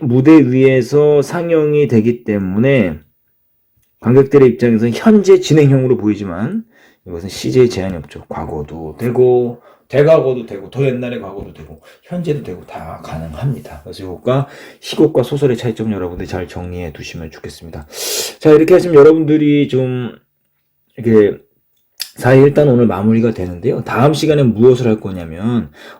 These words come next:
다음 시간엔 사회 일 단은 소단원 형성평가, 지난 그 등교 수업할 때 선-, 선-, 선생님이 여러분들에게 알려드렸었죠. 그래서 나눠드린 그 부분들을 좀 문제를 풀어보시고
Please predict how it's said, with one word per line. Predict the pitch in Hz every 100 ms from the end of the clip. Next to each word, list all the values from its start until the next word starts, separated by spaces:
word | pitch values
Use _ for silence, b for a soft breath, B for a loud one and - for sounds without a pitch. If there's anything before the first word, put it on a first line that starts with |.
| -
다음 | 98 113
시간엔 | 113 113 104 110 107 B B
사회 | - 110 110
일 | 123
단은 | 120 110
소단원 | 107 151 147 135
형성평가, | 143 139 117 107 90 82 b b
지난 | - 120 120 110 - -
그 | 101 95 90 82 90 - - -
등교 | 131 131
수업할 | 143 127 117
때 | 101
선-, | 123
선-, | 123 143 135
선생님이 | 120 160 170 147 120
여러분들에게 | 104 110 104 95 87 85 98 95
알려드렸었죠. | 73 90 98 - 107 - - - 214 - -
그래서 | - 92 - B B
나눠드린 | 107 113 156 175 151 160 151 151 147 139 120
그 | 117 110
부분들을 | 104 107 120 113 95 90 87 85 113 143 156 139 - - _
좀 | 101
문제를 | 98 101 101 -
풀어보시고 | - 185 175 - 101 110 107 95 -